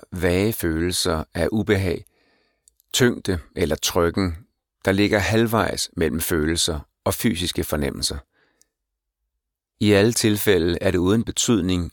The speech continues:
om du kan sætte en mental betegnelse på. Det, der betyder noget, er, at du i så høj grad som muligt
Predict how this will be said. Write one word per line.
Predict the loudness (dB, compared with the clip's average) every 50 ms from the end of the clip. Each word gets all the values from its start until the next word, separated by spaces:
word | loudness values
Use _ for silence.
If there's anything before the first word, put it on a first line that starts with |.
| _ _ -4
om | -4 -4 -2
du | -2
kan | -2 -2 0
sætte | 0 2 2 2 2 2
en | 2 0
mental | 0 -2 -2 -2 0 0 0 -2 -2
betegnelse | -4 -4 -2 0 0 -2 -2 -4 -8 -10 -4
på. | 0 0 0 0 0 _ _ _ _ _ _ _ _ _ _ _ _ _ _ _ _ 0
Det, | 2 2
der | 2 2
betyder | 0 0 -2 0 0 0 0 0
noget, | 0 2 2 2 2 2 2
er, | 0 0 0 -2 -6 _ _ _ _ _ _ _ _ _ _ _ _
at | -2 0 2
du | 2 2
i | 2
så | 2 2 0
høj | 0 0 0 0 -2
grad | -2 -2 0 0 0 0 0
som | 0 0 2 2
muligt | 0 0 0 -2 -2 -4 -4 -6 -8